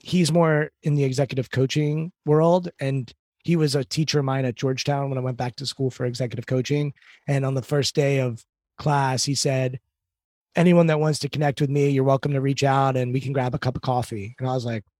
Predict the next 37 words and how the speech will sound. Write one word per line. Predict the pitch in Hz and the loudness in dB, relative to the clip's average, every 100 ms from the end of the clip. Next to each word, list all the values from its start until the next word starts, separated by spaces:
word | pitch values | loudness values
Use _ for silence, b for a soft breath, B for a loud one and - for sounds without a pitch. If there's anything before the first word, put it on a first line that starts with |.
| _ | _
"Hell | - 156 247 | -2 2 2
yeah, | 123 107 104 | 0 -4 -2
I'm | 170 | 0
doing | 156 131 | 0 0
that." | 147 139 - _ _ _ | 0 0 -2 _ _ _
I | 139 | 0
think | 151 156 | 2 2
I | |
might've | 156 151 | 2 2
been | 151 | 2
the | 147 | 0
only | 147 151 | 2 2
one | 151 147 151 143 139 | 2 2 2 0 -4
in | 147 | -2
my | 139 | 0
cohort | 135 143 139 139 | 0 2 2 2
of | 131 - | 0 -2
thirty-two | 139 135 123 131 | -2 -2 -4 -2
people | 143 139 123 | -2 -2 -4
that | 120 | -4
took | - 131 | -4 -2
him | 139 | -2
up | 165 | 0
on | 123 | -4
that. | 117 104 - _ | -6 -8 -12 _
And | 147 131 127 131 123 - _ _ _ | -4 -4 -4 -6 -8 -14 _ _ _
that | 151 151 | 0 2
led | 147 151 139 | 2 2 0
to, | - 143 135 135 131 131 | 0 2 2 2 0 0
I | 127 | -2
would | 131 | 0
go | 123 139 | 0 0
and | 135 127 | 0 0
visit | 135 131 131 | 0 0 2
him | 131 135 131 127 127 _ | 2 2 0 -4 -8 _
monthly | 135 135 139 135 139 143 139 131 | -2 -2 -2 -2 0 2 2 0
and | 123 | -2